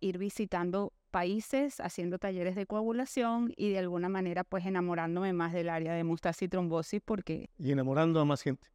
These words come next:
Speaker 1: <laughs> Y así, y así, así he ido recorriendo y de verdad que, bueno,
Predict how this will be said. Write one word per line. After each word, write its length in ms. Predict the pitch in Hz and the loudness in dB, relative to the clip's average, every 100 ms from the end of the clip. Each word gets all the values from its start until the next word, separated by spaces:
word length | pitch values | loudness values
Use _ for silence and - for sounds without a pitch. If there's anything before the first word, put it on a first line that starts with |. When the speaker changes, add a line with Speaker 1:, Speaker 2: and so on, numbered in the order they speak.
| - | -4
Speaker 1:
<laughs> 840 | 240 - - - 285 - 247 226 - _ _ _ - - | -4 -4 -12 0 0 2 0 0 -6 _ _ _ -20 -8
Y 120 | 240 | 2
así, 540 | 233 220 214 240 233 214 | 4 4 2 0 0 2
y 100 | 233 | 2
así, 1000 | 214 214 - 240 220 214 220 226 226 214 - | 4 2 -2 -2 -2 0 -2 -4 -4 -4 0
así 380 | 233 220 294 311 | 0 0 0 2
he 100 | 294 | 2
ido 200 | 277 277 | 2 2
recorriendo 600 | 285 262 226 247 277 302 | 0 -2 -2 0 2 2
y 40 | |
de 100 | 269 | 0
verdad 380 | 202 190 202 202 | 0 0 -2 -2
que, 280 | - 247 233 | 0 2 2
bueno, 260 | 175 - | 0 -2